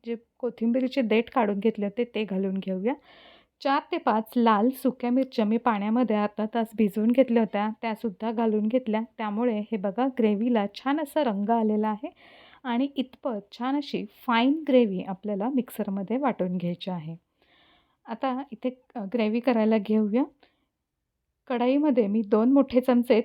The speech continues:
तेल घालून घेतलेलं आहे. तेल चांगलं तापलं की यामध्ये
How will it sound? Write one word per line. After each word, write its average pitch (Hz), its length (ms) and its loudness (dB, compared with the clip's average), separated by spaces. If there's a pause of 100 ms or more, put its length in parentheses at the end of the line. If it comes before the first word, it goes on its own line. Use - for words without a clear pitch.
तेल 220 260 4
घालून 208 280 4
घेतलेलं 190 500 -2
आहे. 196 240 0 (320)
तेल 277 220 0 (100)
चांगलं 247 300 2 (100)
तापलं 226 360 0 (100)
की 202 140 -4
यामध्ये 214 480 0